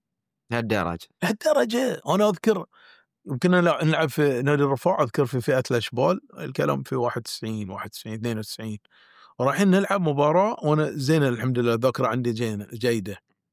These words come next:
Speaker 2: رايحين نلعب مباراة مع نادي الحالة. أذكر الشباب الحين، بس ما يتذكرون، أقول: "لا، خلاص خلوها." طلعنا من نادي الرفاع على الهاي واي،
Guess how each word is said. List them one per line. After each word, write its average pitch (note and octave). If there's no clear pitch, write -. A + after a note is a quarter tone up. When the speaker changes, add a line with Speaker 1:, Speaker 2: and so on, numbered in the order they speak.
Speaker 2:
رايحين D#3+
نلعب G3
مباراة E3
مع C3
نادي E3
الحالة. A2
أذكر A3+
الشباب F#3+
الحين، F3+
بس D#3
ما F#3
يتذكرون، F3
أقول: C#3
"لا، A2+
خلاص G#2+
خلوها." F#2+
طلعنا B3+
من A3+
نادي G3+
الرفاع E3+
على D3+
الهاي C#3+
واي، D3+